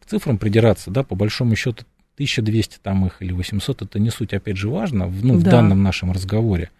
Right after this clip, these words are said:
Speaker 1: потому что мы это все равно проверить не можем. Но очевидно, что, а,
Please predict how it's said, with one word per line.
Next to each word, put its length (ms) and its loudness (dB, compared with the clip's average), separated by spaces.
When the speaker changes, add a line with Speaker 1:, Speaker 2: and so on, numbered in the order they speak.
Speaker 1:
потому 140 -10
что 100 -6
мы 40 2
это 60 -6
все 80 -4
равно 80 0
проверить 480 -2
не 40 -6
можем. 300 -6
Но 180 4
очевидно, 540 2
что, 680 2
а, 380 2